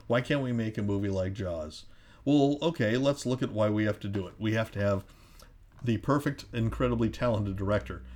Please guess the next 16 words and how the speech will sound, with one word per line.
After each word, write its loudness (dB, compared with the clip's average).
We 2
have 0
to 0
have 2
the 0
perfect 0
cast, -4
spot-on 2
screenplay, -4
a -2
magnificent 0
score, -2
s-, -10
perfect 0
spot-on 2
technical 0